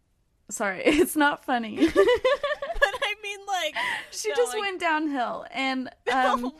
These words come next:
Speaker 2: man.
Speaker 1: one day, Ruth passed away in the apartment
Speaker 2: <gasps>
Speaker 1: to an apparent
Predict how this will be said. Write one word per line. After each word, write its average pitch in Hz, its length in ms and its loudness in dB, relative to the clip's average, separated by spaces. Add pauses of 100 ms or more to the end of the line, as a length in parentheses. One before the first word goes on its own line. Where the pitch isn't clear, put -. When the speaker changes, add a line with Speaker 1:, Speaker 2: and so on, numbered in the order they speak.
Speaker 2:
man. 330 100 -18 (480)
Speaker 1:
one 311 400 0
day, 208 540 -2
Ruth 254 360 -2
passed 320 320 -8
away 202 520 -2
in 208 140 -6
the 262 160 -2
apartment 196 680 -8 (200)
Speaker 2:
<gasps> 392 400 -20
Speaker 1:
to 254 160 0
an 240 140 -4 (340)
apparent 240 600 -6